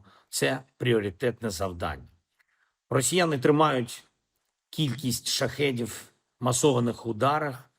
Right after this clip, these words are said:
на рівні триста-чотириста за один такий удар. Наші перехоплювачі мають вийти на відповідний показник. Це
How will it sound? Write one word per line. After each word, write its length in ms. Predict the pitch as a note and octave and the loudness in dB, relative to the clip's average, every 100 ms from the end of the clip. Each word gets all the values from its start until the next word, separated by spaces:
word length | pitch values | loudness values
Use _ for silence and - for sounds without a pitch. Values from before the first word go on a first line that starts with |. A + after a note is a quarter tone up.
| - | -2
на 140 | B2 | 0
рівні 260 | C3 B2+ A2+ | 0 0 -2
триста-чотириста 840 | C3 A#2+ A#2+ - - B2 G#2+ G#2+ | -2 -4 -6 -8 -6 -6 -6 -10
за 160 | G#2 | -6
один 240 | A2 G#2 G#2+ | -6 -4 -6
такий 220 | G2+ A2 | -6 -6
удар. 420 | G#2 G#2 C#3 D#3+ - _ _ - | -8 -4 -4 -6 -12 _ _ -4
Наші 420 | D3 C3 B2 - | 2 2 2 -2
перехоплювачі 920 | A2+ B2+ A#2+ C3 A#2+ A2+ A2+ - A2 F2+ - _ - | -2 -2 0 -2 0 -4 -4 -4 -8 -8 -16 _ -4
мають 580 | C3 B2 A2+ G2+ - _ - | 2 2 2 -2 -10 _ -12
вийти 680 | G2 B2+ G#2 - F#2+ E2 _ - | -2 0 0 -4 -8 -10 _ -8
на 180 | B2+ C3 | -2 0
відповідний 800 | A#2 A2+ A2 G#2+ A#2 G#2+ G2+ E2+ - | -2 -4 -6 -4 -6 -6 -8 -10 -12
показник. 640 | G#2+ G#2 F#2+ D#2+ D#2+ D2+ | -10 -6 -6 -8 -14 -14
Це 360 | - - B2+ D3 | -12 -2 0 -2